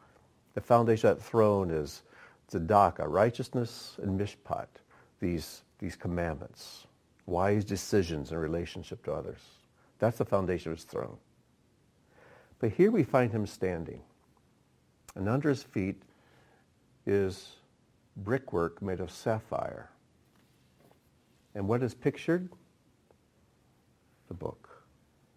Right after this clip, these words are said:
If you want to find the place where God stands, you go to the book. You think, "Well, that's kind of boring. I'm gonna go out there and see him."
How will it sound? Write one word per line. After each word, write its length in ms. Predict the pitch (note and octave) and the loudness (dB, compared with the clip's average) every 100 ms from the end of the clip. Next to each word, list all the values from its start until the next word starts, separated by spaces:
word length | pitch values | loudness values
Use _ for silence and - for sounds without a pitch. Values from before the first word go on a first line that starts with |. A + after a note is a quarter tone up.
| _ _ _ _ _ _ _ _ _ - _ - | _ _ _ _ _ _ _ _ _ -20 _ -4
If 80 | G#2 | 2
you 100 | A2+ | 6
want 180 | D3 A3+ | 8 6
to 60 | |
find 320 | - D3 C3 | 4 4 6
the 80 | A2+ | 2
place 500 | - - G#2+ F#2+ - | 0 2 2 2 -2
where 100 | G2 | -4
God 540 | E2 F2+ F#2 F#2+ F#2 - | -2 0 0 -2 -4 -10
stands, 960 | - - F2 D#2 C#2+ C2+ E2 - - - - - _ _ _ - - - - | -14 -6 -2 -2 -6 -12 -16 -20 -20 -20 -20 -20 _ _ _ -18 -18 -18 -10
you 100 | G#2 | -10
go 180 | F2+ E2+ | -6 -6
to 120 | F2+ | -6
the 120 | G2 | -4
book. 420 | A#2 A2 - - - - _ _ _ _ - _ _ _ B2+ | -4 -4 -6 -12 -20 -20 _ _ _ _ -20 _ _ _ -4
You 80 | |
think, 240 | B2 E3 D#3 | -2 0 2
"Well, 100 | D3 | 2
that's 220 | F3+ G#3+ | 2 0
kind 280 | - C3+ D2 | -4 -4 -2
of 140 | C#2+ | -6
boring. 460 | - B1 A#1 F#2+ A#2 | -8 -10 -10 -6 -2
I'm 100 | E3 | 0
gonna 140 | F#3 | 0
go 180 | G2 G2+ | 2 2
out 140 | G#2+ | 2
there 180 | - F#2 | 0 -2
and 100 | E2+ | -2
see 420 | - - A#2 C3 | -10 -10 -8 -8
him." 180 | G2 C#2+ | -8 -12